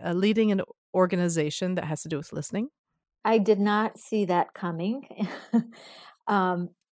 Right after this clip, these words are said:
Speaker 2: I did see that I would be influential in how listening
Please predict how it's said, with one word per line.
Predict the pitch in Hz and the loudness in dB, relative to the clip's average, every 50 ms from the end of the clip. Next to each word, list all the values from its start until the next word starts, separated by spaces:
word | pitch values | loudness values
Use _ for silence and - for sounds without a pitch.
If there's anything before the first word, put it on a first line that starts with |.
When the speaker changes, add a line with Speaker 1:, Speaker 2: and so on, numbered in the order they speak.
| _ _ _ - | _ _ _ 4
Speaker 2:
I | 202 214 214 190 175 - _ _ _ _ _ _ _ _ - | 6 6 6 4 0 -6 _ _ _ _ _ _ _ _ 0
did | - 277 302 349 359 320 277 - _ _ _ _ _ _ - | 4 4 6 6 4 2 -2 -12 _ _ _ _ _ _ -14
see | - - - - 247 226 226 226 214 | -12 -6 -2 2 2 4 4 4 4
that | 175 208 202 202 - - | 6 6 6 6 4 4
I | 190 202 208 | 4 4 6
would | 185 208 208 190 165 - _ - | 4 4 2 0 0 -6 _ -4
be | 202 202 185 - | -2 -2 -2 0
influential | - 226 240 233 233 - - 220 196 185 190 185 196 220 220 - - 180 151 123 123 147 170 - - _ _ - | 0 2 2 2 0 0 2 4 4 4 4 2 2 2 0 -2 -2 -2 -2 -2 -2 -6 -10 -16 -18 _ _ -4
in | 190 185 180 180 180 180 180 165 - - - - _ _ _ | -2 0 0 0 -2 -2 -4 -6 -8 -12 -20 -20 _ _ _
how | _ - - 202 185 185 185 | _ 0 4 6 6 6 6
listening | 175 170 170 180 180 180 - 202 175 170 170 165 165 165 165 170 | 4 2 2 0 0 0 -2 -4 -4 -2 -4 -4 -4 -6 -8 -10